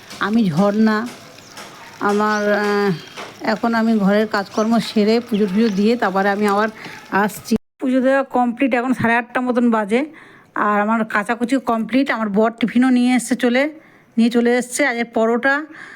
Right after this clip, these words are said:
আর ডিম সিদ্ধ আর আলুর দম। আজকের পরোটা খেতে ইচ্ছে করেছে। আমি বলেছিলাম যে পাউরুটি খাবো, তো ও বললো, "না, পরোটা খাবো।" তো পরোটা নিয়ে এসছে,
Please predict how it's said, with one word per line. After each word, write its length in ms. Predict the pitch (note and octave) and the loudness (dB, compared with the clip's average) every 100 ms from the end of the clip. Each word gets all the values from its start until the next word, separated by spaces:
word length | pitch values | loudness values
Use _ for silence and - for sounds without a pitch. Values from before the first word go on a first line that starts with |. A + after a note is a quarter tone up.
| - - | -20 -6
আর 80 | G3 | 0
ডিম 240 | F3+ A#3 | 2 2
সিদ্ধ 540 | A3 C4+ A3+ G#3+ C#4+ D#4 D#4+ - - | 2 0 0 2 2 0 -6 -20 -6
আর 100 | A#3 | -4
আলুর 360 | - A3+ A#3 F#3+ | -2 0 -2 0
দম। 260 | F#3 E3+ E3+ - _ | 0 0 -4 -10 _
আজকের 240 | - G#3+ A#3+ | -4 0 0
পরোটা 380 | B3 A#3 A#3+ A#3+ | 2 0 0 -2
খেতে 200 | A3+ A#3 | -2 -2
ইচ্ছে 260 | A3+ - | 0 -2
করেছে। 380 | F#3 F3 D#3+ F3+ - - - | 2 2 0 -4 -6 -14 -8
আমি 220 | A3 A#3 | 0 2
বলেছিলাম 380 | A#3+ A#3+ B3 C4 | 4 2 0 2
যে 80 | C4+ | 0
পাউরুটি 500 | C4 A#3 A#3+ A#3+ A#3 | 0 -2 0 0 0
খাবো, 280 | - G3 G#3+ | 0 0 2
তো 140 | A3 | 2
ও 40 | G#3+ | 2
বললো, 200 | A3 G#3 | 2 0
"না, 100 | G3+ | 0
পরোটা 340 | G3+ F#3 F#3 | 2 2 2
খাবো।" 200 | E3+ F3+ | 0 -2
তো 100 | F#3 | -2
পরোটা 320 | F#3+ A3 A3 | 0 0 0
নিয়ে 200 | A3+ A3+ | 0 2
এসছে, 320 | A#3+ - C#4 | 0 -2 -2